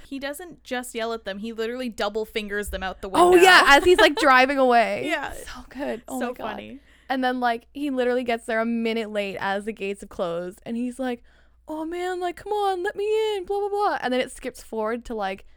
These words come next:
Speaker 2: it's showing what's going on inside the park. So, like, it's showing, like, this is literally when they start chainsawing through the crowd and everyone starts screaming and realizing it's real.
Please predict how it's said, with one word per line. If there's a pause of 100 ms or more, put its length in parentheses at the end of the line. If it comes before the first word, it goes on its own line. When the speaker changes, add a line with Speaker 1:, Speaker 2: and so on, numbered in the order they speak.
(380)
Speaker 2:
it's
showing
what's
going
on
inside
the
park.
So,
like,
it's
showing,
like, (280)
this
is
literally
when
they
start
chainsawing
through
the
crowd
and
everyone
starts
screaming
and
realizing
it's
real.